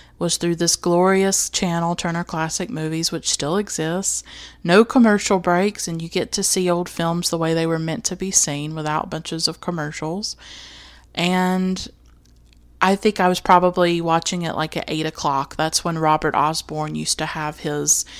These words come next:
sort of thing that he hosted, like, each night in prime time, like, at eight o'clock. He would introduce a film and,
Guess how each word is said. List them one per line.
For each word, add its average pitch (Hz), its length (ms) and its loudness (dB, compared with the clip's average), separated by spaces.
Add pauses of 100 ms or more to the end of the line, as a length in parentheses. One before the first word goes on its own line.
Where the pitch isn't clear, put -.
(320)
sort 180 240 2
of 170 100 2
thing 175 360 2
that - 120 -2
he 160 240 -6
hosted, 147 720 -2
like, - 280 -4
each 170 360 -4
night 160 240 0
in 156 100 -6
prime 156 400 -2
time, 147 380 -6
like, 147 180 -8
at - 100 -8
eight 143 160 -6
o'clock. 139 560 -4 (680)
He 165 260 -4
would 156 300 4
introduce 175 640 2
a 170 60 0
film 160 600 2
and, 165 160 -2